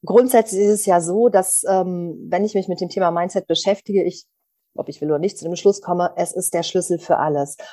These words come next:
Und es ist natürlich auch eigentlich das, was Eltern für ihre Kinder wollen, dass Kinder ein glückliches, erfülltes, selbstbestimmtes Leben haben. Und, ähm,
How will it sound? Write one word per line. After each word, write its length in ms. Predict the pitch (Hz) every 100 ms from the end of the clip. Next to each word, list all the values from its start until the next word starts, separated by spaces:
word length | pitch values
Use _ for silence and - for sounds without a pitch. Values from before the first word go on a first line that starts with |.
| -
Und 100 | -
es 100 | 175
ist 140 | 214 226
natürlich 440 | 214 - 208 -
auch 100 | 185
eigentlich 460 | - - 214 262 254
das, 280 | 214 220 -
was 200 | 190 -
Eltern 320 | 160 175 240 233
für 120 | -
ihre 140 | 185
Kinder 380 | 175 214 202 170
wollen, 320 | 156 170 240
dass 180 | 226 -
Kinder 300 | - 220 226
ein 220 | 196 175
glückliches, 520 | 175 240 - 247 226 -
erfülltes, 600 | 165 - 226 233 214 -
selbstbestimmtes 760 | 175 - 180 - 170 170 -
Leben 320 | 180 175 156
haben. 380 | 139 131 139 156 - - - - -
Und, 460 | 202 196 196 190
ähm, 480 | 202 185 185 180 -